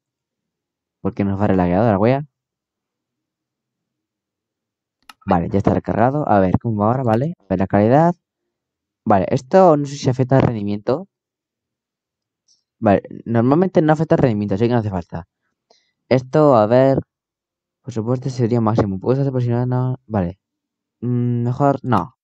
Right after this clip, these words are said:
Está perfecto, ¿no? A ver, normalmente lo, vamos a quitarlo. Y a ver si a lo mejor así nos va mejor. No sé. Yo, con tal de que vaya bien, cambio lo que sea. Cambio los colores, lo que sea. Pero mientras me vaya bien,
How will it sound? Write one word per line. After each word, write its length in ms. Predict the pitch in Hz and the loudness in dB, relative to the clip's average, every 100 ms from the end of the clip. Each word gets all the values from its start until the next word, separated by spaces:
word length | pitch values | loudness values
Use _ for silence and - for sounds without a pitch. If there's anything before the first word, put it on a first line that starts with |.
| _ | _
Está 140 | - | -2
perfecto, 380 | 117 107 110 - | 0 0 -4 -6
¿no? 180 | 95 127 _ _ _ _ _ _ _ _ _ | -8 -8 _ _ _ _ _ _ _ _ _
A 120 | 104 | 0
ver, 160 | 110 80 92 - _ _ | 0 0 -2 -4 _ _
normalmente 960 | 107 110 120 147 151 - 151 147 131 120 | -4 0 0 0 -4 2 6 8 6 4
lo, 100 | 110 | 0
vamos 220 | - 117 143 | -2 0 0
a 60 | |
quitarlo. 560 | 135 120 107 113 143 190 _ _ _ _ _ | -2 0 0 0 -4 -8 _ _ _ _ _
Y 120 | 117 | 4
a 20 | |
ver 100 | 110 | 4
si 80 | 139 | 2
a 40 | |
lo 40 | 123 | 0
mejor 260 | 113 127 | 0 0
así 640 | 113 - 123 117 107 92 - _ _ _ _ _ _ _ | 0 0 0 2 0 -2 -8 _ _ _ _ _ _ _
nos 180 | 107 104 | -2 0
va 80 | 92 | 0
mejor. 320 | 85 110 - _ | 0 -2 -4 _
No 120 | - | -10
sé. 200 | 87 82 - | -8 -8 -2
Yo, 280 | 110 151 | 4 4
con 200 | 175 131 | 4 2
tal 100 | 127 | 2
de 120 | 127 131 | 0 0
que 100 | 127 | 2
vaya 220 | 117 110 | 4 4
bien, 280 | 131 196 - _ _ _ _ | 2 -2 -8 _ _ _ _
cambio 220 | - 123 | -2 0
lo 100 | 113 | 0
que 80 | 98 | -2
sea. 260 | 101 90 90 | -4 -4 -2
Cambio 720 | - 110 110 107 101 98 95 _ _ _ _ _ _ | -2 0 2 2 2 0 -4 _ _ _ _ _ _
los 180 | - 101 | -8 -8
colores, 440 | - 104 143 160 139 | 0 2 4 2 -2
lo 80 | |
que 100 | - | -2
sea. 160 | 104 98 | 0 0
Pero 260 | 85 92 92 | 2 0 0
mientras 220 | 98 104 | -2 0
me 60 | |
vaya 220 | 101 139 139 | 2 2 2
bien, 200 | 165 | -2